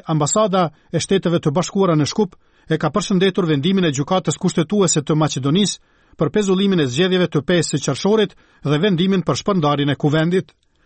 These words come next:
Kjo paraqet edhe një mundësi të re për kuvendin dhe liderët politik që të demonstrojnë me vepra për kushtim ndaj marrëveshjes së Përzhinës dhe parimeve të saj, thuhet në njoftimin e ambasadës amerikane.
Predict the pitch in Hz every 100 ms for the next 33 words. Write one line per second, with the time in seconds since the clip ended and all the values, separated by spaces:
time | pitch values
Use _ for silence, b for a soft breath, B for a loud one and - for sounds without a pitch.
0 | b b - 262 233 208 - 214 196 190
1 | 180 185 175 165 208 185 175 196 190 156
2 | - 143 170 190 196 156 151 143 156 160
3 | - 147 135 220 - b b b b -
4 | 220 160 185 160 - 185 202 190 175 143
5 | 143 185 190 202 185 b b - 226 190
6 | - 196 170 147 185 175 185 - 165 165
7 | 180 156 175 135 131 - b b 147 151
8 | 208 185 170 156 151 - - 139 127 123
9 | b b - 208 202 202 170 156 190 -
10 | 190 180 185 185 - 147 143 151 147 143
11 | 147 139 139 143